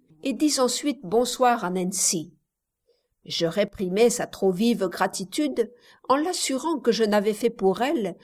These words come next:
que ce qu'elle aurait fait pour moi si je me fusse trouvé dans sa position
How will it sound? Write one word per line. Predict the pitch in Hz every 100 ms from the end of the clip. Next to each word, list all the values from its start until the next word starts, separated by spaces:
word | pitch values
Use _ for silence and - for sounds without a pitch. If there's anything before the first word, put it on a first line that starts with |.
| _ _ -
que | 370
ce | 339 285
qu'elle | - 226
aurait | 208 202
fait | 202 208
pour | 202 196 185
moi | 185 190 233 - _ _
si | - - 285
je | 302
me | 269 277
fusse | - 302 - 196
trouvé | - 233 226 247
dans | 202
sa | -
position | 185 196 196 190 - - 269 302